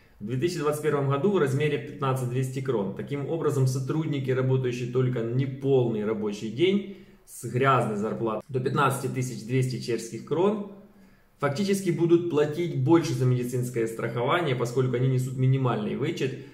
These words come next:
Работодатели всегда платят девять процентов за медицинское страхование сотрудников.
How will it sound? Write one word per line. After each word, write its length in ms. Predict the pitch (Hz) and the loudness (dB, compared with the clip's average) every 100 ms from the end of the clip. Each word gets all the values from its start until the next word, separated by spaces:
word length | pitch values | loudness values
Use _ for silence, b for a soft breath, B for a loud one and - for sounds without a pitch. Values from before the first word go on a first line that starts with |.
| B | B
Работодатели 640 | B 120 123 123 143 143 127 | B -2 0 2 2 2 2
всегда 460 | 123 123 123 147 156 | 2 0 0 2 2
платят 420 | 131 123 117 104 | 2 2 0 -2
девять 280 | 120 117 104 | 0 0 -2
процентов 480 | 104 135 135 110 | -4 -2 -2 -2
за 80 | 110 | -4
медицинское 500 | 107 104 131 131 - | -4 -4 -2 0 -2
страхование 560 | 104 - 98 104 104 104 | -4 -8 -6 -4 -4 -4
сотрудников. 600 | - 98 110 92 - | -6 -6 -4 -4 -8